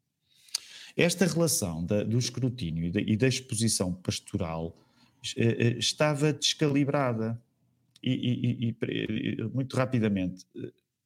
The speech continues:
eu dei por mim, a determinada altura, a pensar, "Espera aí",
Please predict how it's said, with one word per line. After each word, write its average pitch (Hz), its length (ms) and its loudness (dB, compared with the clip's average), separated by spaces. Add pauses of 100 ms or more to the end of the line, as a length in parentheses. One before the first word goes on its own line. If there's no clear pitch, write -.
eu 247 160 4
dei - 120 2
por 110 200 -2
mim, 80 140 -6
a - 20 -6
determinada 151 360 -4
altura, 104 280 -2
a 98 40 -4
pensar, - 300 -6
"Espera 143 300 -4
aí", 78 240 -10